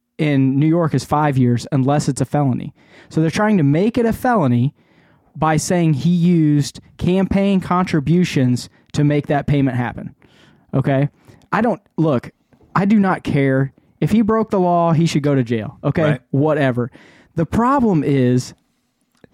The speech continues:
Speaker 1: this, uh, district attorney in New York has n-, not prosecuted felonies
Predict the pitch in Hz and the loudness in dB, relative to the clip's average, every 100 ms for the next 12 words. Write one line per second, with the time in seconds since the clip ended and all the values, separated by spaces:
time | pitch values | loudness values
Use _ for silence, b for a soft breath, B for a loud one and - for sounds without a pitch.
0 | b b b b b _ _ _ - 143 | b b b b b _ _ _ -20 -6
1 | 156 214 196 - - 151 143 208 - 196 | -2 0 -2 -4 -12 -8 -2 0 0 -2
2 | 170 - 165 143 131 139 147 147 156 135 | -2 0 2 2 2 0 2 2 2 2
3 | 139 110 - - b b b b b b | 2 0 -4 -12 b b b b b b
4 | _ _ _ _ - - _ - - 175 | _ _ _ _ -20 -20 _ -10 -4 0
5 | 160 151 135 - 156 - _ 143 139 165 | 0 0 -4 -8 -14 -16 _ -4 -2 0
6 | 190 208 - 196 - _ _ _ _ _ | 0 -2 -6 -14 -20 _ _ _ _ _
7 | _ _ _ _ - - _ _ - - | _ _ _ _ -20 -20 _ _ -20 -20
8 | _ _ _ _ _ _ _ _ _ _ | _ _ _ _ _ _ _ _ _ _
9 | _ _ - 190 190 180 - 170 147 - | _ _ -2 0 0 -4 -2 0 0 -4
10 | - 165 151 123 113 113 - - | -2 0 0 0 -2 -4 -6 -14